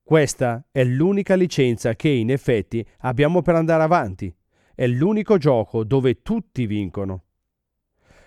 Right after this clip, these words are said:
Perciò non stiamo battendo la gran cassa per nessun raggruppamento politico, se non a quello umanitario.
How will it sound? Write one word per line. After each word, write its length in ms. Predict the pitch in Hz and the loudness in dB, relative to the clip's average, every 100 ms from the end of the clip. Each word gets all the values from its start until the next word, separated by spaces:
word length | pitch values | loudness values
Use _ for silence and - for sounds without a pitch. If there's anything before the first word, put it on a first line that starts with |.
| - | -4
Perciò 540 | - 196 196 139 117 143 _ _ _ _ _ - | 0 2 4 2 0 -6 _ _ _ _ _ -2
non 120 | 151 | 0
stiamo 260 | - 202 170 | 2 2 4
battendo 400 | 151 - 147 139 | 2 2 0 0
la 120 | 131 | 0
gran 200 | 135 123 | 0 -2
cassa 340 | 139 131 135 | -2 0 -2
per 200 | 117 120 | -4 -2
nessun 340 | 127 - 156 139 | -4 -2 -2 0
raggruppamento 600 | 120 120 127 127 127 117 | -2 -2 0 0 -2 -4
politico, 640 | 123 131 127 101 92 90 - _ | -2 -2 -2 -6 -10 -12 -16 _
se 220 | - 147 | -4 -2
non 240 | 135 131 151 | 0 0 -2
a 80 | 151 | 0
quello 300 | 139 143 160 | 0 2 2
umanitario. 800 | 147 147 135 165 101 92 85 | 0 -2 0 0 0 -6 -10